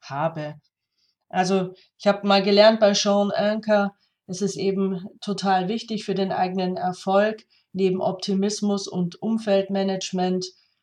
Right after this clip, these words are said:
die Kunst oder die Fähigkeit, Stress nicht als Bedrohung, sondern als Herausforderung zu sehen. Und je öfters ich eben Stress, wie diese Reisen, die ich mache, und das sind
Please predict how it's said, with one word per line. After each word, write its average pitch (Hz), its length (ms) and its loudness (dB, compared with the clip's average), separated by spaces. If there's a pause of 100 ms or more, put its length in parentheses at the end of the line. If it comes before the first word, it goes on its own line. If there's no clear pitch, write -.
(260)
die 202 120 -4
Kunst 240 540 -4
oder 190 200 0
die 190 140 -2
Fähigkeit, 190 800 0
Stress 185 380 -6
nicht 180 240 -6
als 170 440 -2
Bedrohung, 175 460 -2
sondern 175 380 -4
als 165 280 -6
Herausforderung 185 1080 -4 (400)
zu 196 260 -2
sehen. 190 520 2
Und 170 200 -6
je 170 120 -6
öfters 185 460 -6
ich - 200 -8
eben 170 200 -6
Stress, 185 500 -4
wie 180 160 -4
diese 175 320 -6
Reisen, 180 440 -2
die 185 180 -4
ich 180 140 -8
mache, 180 360 0
und 170 120 -4
das 170 140 -4
sind 175 340 -6